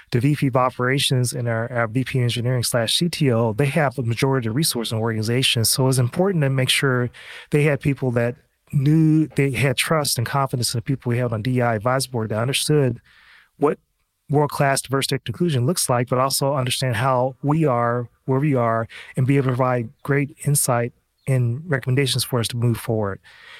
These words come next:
In addition to those members, we also have our V P of Legal on the D E I Advisory Board, our head of H R, our executive sponsors are two business resource groups, and then again, we have two external D E I Advisory Board members,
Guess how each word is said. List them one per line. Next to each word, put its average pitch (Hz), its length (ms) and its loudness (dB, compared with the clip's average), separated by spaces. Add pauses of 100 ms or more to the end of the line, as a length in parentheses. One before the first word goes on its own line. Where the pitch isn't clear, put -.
(140)
In 147 120 4
addition 151 360 4
to 143 120 0
those 139 200 2
members, 127 420 0
we 123 100 2
also 123 260 2
have 120 220 2
our 107 100 0
V 120 160 -2
P - 160 -6
of 107 100 -2
Legal 143 520 2
on 131 240 2
the 127 100 0
D 131 220 0
E - 20 2
I 127 180 2
Advisory 123 420 0
Board, 120 420 -2 (120)
our 113 100 -6
head 120 200 0
of 113 60 -2
H 107 200 -4
R, 127 400 2 (640)
our 123 180 2
executive 127 400 -2
sponsors 127 460 0
are 117 100 -2
two - 180 -4
business 120 360 -2
resource 139 400 0
groups, 135 420 0
and 120 180 0
then 113 240 0
again, 113 280 0
we 120 140 2
have 117 120 0
two 135 280 2
external 123 420 0
D 117 160 0
E 117 40 2
I 113 180 0
Advisory 107 480 -4
Board 110 200 -10
members, 104 540 -14